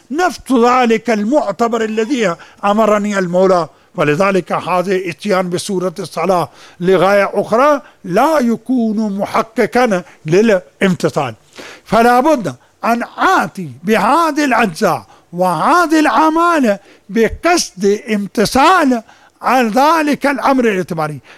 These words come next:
يعني آتي بتكبيرة، آتي بقراءة وغيرها، غيرهما من أجزاء بعنوان ذلك الواجب المطلوب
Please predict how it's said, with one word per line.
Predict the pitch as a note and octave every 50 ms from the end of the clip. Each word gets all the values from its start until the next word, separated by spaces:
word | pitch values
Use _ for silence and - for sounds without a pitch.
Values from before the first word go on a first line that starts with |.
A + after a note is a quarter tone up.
| - -
يعني | F3 F#3+ G#3+ A3 A3+ G#3+ F#3+ G#3 A3+ G#3
آتي | F3+ E3+ A#3+
بتكبيرة، | F#3+ G#3 G3+ - B3 G#3 - - F#3+ G#3 G#3 G#3+ G#3+ G3+ F#3+ F3+ D3+ - - F3+ G#3+ G#3+
آتي | G#3 - A#3 G#3+
بقراءة | F#3 A3+ A3 G#3+ G3 - - - - _ - A3+ G#3+ A3 A3+ A3 G3+ F#3 F#3+ G#3+ G3 F#3+ F3+
وغيرها، | E3+ F#3+ G#3+ G3+ A3+ C#4 D4+ D4 C#4 A3 F#3 G3 A3 A3 G3+ E3 - _ - - - F#3
غيرهما | A3 B3 A#3+ A3 G#3 F#3 G3 G#3+ G#3 G3+
من | G3+ A3 G#3+ G3
أجزاء | G3 F#3+ G#3 E3+ D3+ - C4+ D#4+ F4 F#4 E4 C4+ - - - - - _ -
بعنوان | E3+ G#3+ A3+ G3+ A3 A3 G#3 G#3+ A#3 C#4+ F4 F4 D#4+ C#4+ C4 A#3
ذلك | G3 F#3 E3+ A3 C#4 D#4+ E4+ E4 D4+ C#4 C4+ - - C4
الواجب | A#3+ A3+ G#3+ G3+ G3 G#3+ B3+ D#4 F4 E4+ D4+ A#3 G#3 A#3+ F3+ F3+
المطلوب | F#3 G3 F#3+ G3+ A#3 A#3+ - - C#4+ D#4 F4 G4 G4 F#4 C#4+ C4 A#3+